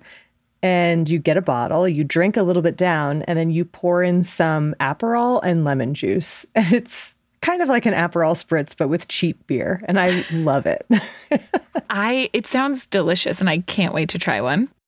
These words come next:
Speaker 1: And we will post the full recipe for this quarantini, as well as the non-alcoholic Placebo Rita on our website, this podcast will kill you dot com, as well as on all of our social media channels.
Speaker 2: Our website is this podcast will kill you dot com.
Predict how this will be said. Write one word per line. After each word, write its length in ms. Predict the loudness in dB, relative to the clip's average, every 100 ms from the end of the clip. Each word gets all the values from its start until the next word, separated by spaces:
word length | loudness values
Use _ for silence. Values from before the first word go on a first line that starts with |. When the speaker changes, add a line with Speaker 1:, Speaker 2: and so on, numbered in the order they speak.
| _
Speaker 1:
And 160 | 0 2
we 140 | 4
will 160 | 4 2
post 400 | 2 2 2 0
the 140 | 0
full 360 | 0 0 0 2
recipe 600 | 2 2 0 2 2 2
for 280 | 0 2 2
this 280 | 2 0 -2
quarantini, 840 | -2 2 2 2 0 0 2 2
as 300 | 2 0 2
well 260 | 0 2
as 300 | 0 2 0
the 140 | 2 2
non-alcoholic 840 | 2 2 0 -2 -2 -2 -2 -4
Placebo 400 | -4 -4 -2 0
Rita 240 | 0 2 0 0
on 100 | 0
our 80 | 2
website, 380 | 0 0 -2 -2
this 160 | -6
podcast 420 | -4 -4 -2 -4
will 60 | -4
kill 200 | -2 -2
you 120 | 0
dot 240 | 0 -2 -2
com, 400 | 0 0 0 0
as 200 | 0 0
well 220 | 0 2
as 140 | 2
on 240 | 0 0 -4 -2
all 180 | 0
of 80 | 0
our 100 | 0
social 300 | 0 0 2
media 280 | 2 2 0
channels. 680 | 0 -2 -2 -4 -4 -8 -12 _ _ _ _ _ _ _ -4
Speaker 2:
Our 320 | -2 0 0
website 420 | 0 0 -2 -4 -4 _ _ _ -4
is 160 | -2
this 160 | -4 -4
podcast 400 | -4 -2 -2 -4
will 80 | -2
kill 140 | 0
you 100 | 0
dot 220 | 0 -2
com. 260 | -2 -2